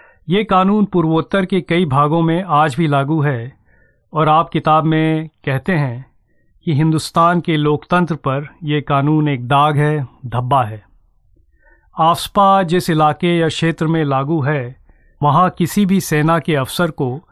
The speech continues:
गोली चला के किसी की जान लेने का अधिकार है, अगर उसको लगता है कि जान माल की सुरक्षा के लिए ऐसा करना ज़रूरी है। वहीं जान माल की सुरक्षा के लिए कोई भी सैनिक किसी को बिना वारंट के गिरफ्तार कर सकता है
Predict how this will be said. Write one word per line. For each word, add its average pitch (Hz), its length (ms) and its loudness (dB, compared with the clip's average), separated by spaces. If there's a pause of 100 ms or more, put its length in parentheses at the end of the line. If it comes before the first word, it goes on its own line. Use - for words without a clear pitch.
(580)
गोली 156 360 0
चला 151 320 2
के 147 300 -6 (460)
किसी 170 260 -2
की 170 160 -4
जान 147 300 2
लेने 139 300 0
का 170 160 -4
अधिकार 139 460 0
है, 104 200 -12 (760)
अगर 202 220 0
उसको 180 260 -2
लगता 127 320 -4
है 180 440 -8
कि 180 100 -4
जान 156 280 2
माल 156 260 0
की 156 180 -4
सुरक्षा 143 480 -4
के 143 160 -6
लिए 135 200 -4
ऐसा 139 280 -4
करना 131 320 -4
ज़रूरी 135 460 -2
है। 127 200 -6 (1400)
वहीं 180 280 2
जान 180 260 2
माल 185 240 2
की 185 140 -4
सुरक्षा 165 420 -2
के 175 180 -2
लिए 170 340 -2 (120)
कोई 180 240 2
भी 180 120 0
सैनिक 151 480 -2 (500)
किसी 170 240 -2
को 180 140 0
बिना 160 260 2
वारंट 147 420 2
के 165 140 -2
गिरफ्तार 151 500 -2
कर 160 140 -4
सकता 147 420 -6
है 139 180 -8